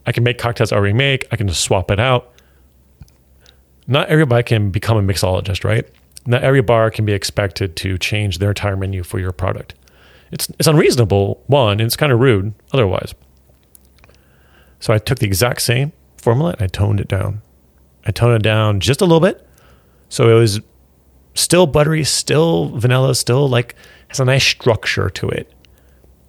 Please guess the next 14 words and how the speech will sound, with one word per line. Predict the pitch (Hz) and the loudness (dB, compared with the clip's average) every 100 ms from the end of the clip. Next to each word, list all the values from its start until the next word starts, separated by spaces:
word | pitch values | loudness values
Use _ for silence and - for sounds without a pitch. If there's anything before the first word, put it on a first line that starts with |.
| _ | _
And | - 107 | -2 2
then | 107 107 | 2 2
it | 107 | 0
makes | 113 - | -4 -4
the | 101 | -4
perfect | - - 101 - | -4 -2 -4 -4
mojito | 95 80 87 - | -4 -4 -4 -6
now. | - 92 - _ _ _ _ _ _ _ _ | -8 -10 -12 _ _ _ _ _ _ _ _
Like, | - 98 92 _ _ | -4 -4 -4 _ _
it | 127 120 120 - | 0 0 0 -2
slides | - 131 127 143 | -2 2 2 2
into | 139 131 | 0 0
the | |
cocktail, | 131 117 120 131 131 131 | 0 0 2 2 4 2